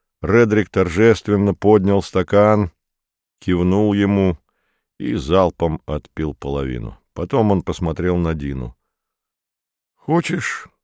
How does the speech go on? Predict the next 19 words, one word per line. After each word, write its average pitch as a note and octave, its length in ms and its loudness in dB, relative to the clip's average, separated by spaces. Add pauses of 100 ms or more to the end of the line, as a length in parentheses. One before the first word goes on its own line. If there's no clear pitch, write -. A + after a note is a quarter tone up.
(520)
сказал F2+ 440 0
он, F2 120 2
показывая E2 560 -2
ей D#2 200 -4
стакан. E2 520 -6 (1200)
Она A2 340 0
не F#2+ 180 0
ответила. C2 720 -6 (1000)
Она A2 300 0
складывала G2+ 1000 2
ассигнацию F#2 920 -2
пополам G2 760 0
и F2 60 0
еще A#2 400 -4
раз G2+ 180 -4
пополам F2+ 720 -4
и E2 60 -6
еще A2 540 -2
раз F#2 320 -2